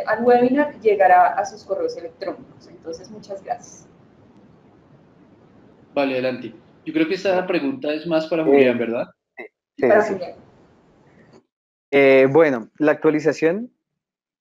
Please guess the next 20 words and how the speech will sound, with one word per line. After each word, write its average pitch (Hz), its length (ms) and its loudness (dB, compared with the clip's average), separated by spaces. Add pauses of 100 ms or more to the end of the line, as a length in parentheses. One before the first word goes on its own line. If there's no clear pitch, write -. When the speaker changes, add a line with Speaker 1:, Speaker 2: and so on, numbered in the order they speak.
(120)
Speaker 3:
del 143 180 -6
contenido 156 580 -4
es, - 460 -4
eh, 120 380 -2
podríamos 127 400 -2
decir 127 320 -6
que 143 200 -4
es, - 200 -12
es - 100 -20
todos 135 220 0
los 113 140 -4
meses, - 540 -16 (680)
eh, 113 280 0
dependiendo 123 520 -4
del 139 140 0
tipo 127 240 -6
de 123 60 4
recurso. 123 460 -2
En 113 120 -4
biblioteca 156 840 -2